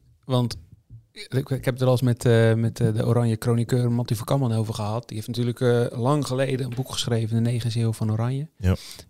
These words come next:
Speaker 1: Standaard werk. Eh, inmiddels, eh, wachten we al meer dan twintig jaar volgens mij op de volgende eeuw. Dus hij zou dat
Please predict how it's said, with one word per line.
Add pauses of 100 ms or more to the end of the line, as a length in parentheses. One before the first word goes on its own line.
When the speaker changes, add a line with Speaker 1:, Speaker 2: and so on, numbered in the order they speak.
(120)
Speaker 1:
Standaard
werk.
Eh,
inmiddels,
eh, (720)
wachten
we
al
meer
dan
twintig
jaar
volgens
mij
op
de
volgende
eeuw. (720)
Dus
hij
zou
dat